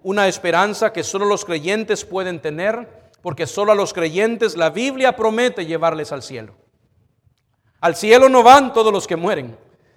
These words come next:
aunque cada vez que alguien fallece, eso es lo que todo el mundo dice, ¿no es cierto?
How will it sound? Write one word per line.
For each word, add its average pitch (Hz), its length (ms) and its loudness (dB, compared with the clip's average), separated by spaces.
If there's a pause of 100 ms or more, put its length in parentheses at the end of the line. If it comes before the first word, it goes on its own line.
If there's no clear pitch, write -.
aunque 190 360 -2
cada 214 220 8
vez 226 220 4
que 240 80 4
alguien 220 260 2
fallece, 226 460 2
eso 214 100 -6
es 220 40 -4
lo 208 60 -2
que 190 120 -6
todo 202 180 -2
el 202 60 -4
mundo 185 240 -4
dice, 165 240 -4
¿no 196 80 -2
es 226 80 -4
cierto? 339 260 -6